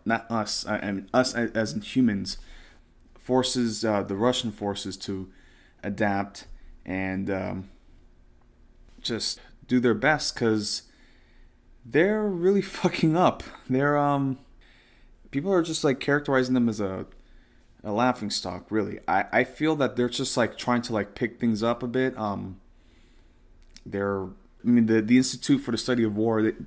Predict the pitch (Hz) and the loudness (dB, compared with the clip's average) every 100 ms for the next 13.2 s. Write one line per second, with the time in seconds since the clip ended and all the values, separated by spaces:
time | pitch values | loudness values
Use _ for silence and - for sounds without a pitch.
0 | - - 110 123 120 120 101 101 - 120 | -16 -12 -6 -2 -2 -4 -4 -6 -4 -2
1 | 107 98 - 127 120 101 95 - - - | -2 -2 -2 2 2 0 -6 -10 -20 -20
2 | _ - 110 104 - - 131 131 113 110 | _ -2 0 0 -4 0 2 4 2 0
3 | 110 110 104 - - - - 110 110 113 | 2 0 -2 -6 -20 -20 -10 0 2 2
4 | - 120 110 104 98 - - - _ 107 | 2 2 2 0 -4 -10 -20 -20 _ -6
5 | - 101 101 131 139 107 101 92 95 - | -2 0 4 6 6 2 -6 -6 -8 -6
6 | - 101 101 110 143 139 - 139 127 123 | -6 -4 -2 0 0 0 0 0 0 0
7 | - 120 117 107 107 104 107 104 117 113 | 0 0 0 0 -2 -2 -2 0 0 0
8 | 117 107 - - 90 90 - - 113 113 | -6 -14 -14 -10 -8 -10 -10 -4 -2 -2
9 | - 113 107 101 104 117 110 110 104 98 | 0 0 0 -2 -6 -4 -2 -2 -2 -4
10 | 98 98 107 139 165 - - - - - | -6 -4 -2 0 -2 -6 -10 -20 -20 -20
11 | - _ - 101 95 101 98 98 120 131 | -20 _ -12 -6 -4 -4 -4 0 0 0
12 | - 135 127 110 98 - 123 120 123 123 | 0 0 0 -2 -6 -4 -4 0 0 0
13 | 120 | -2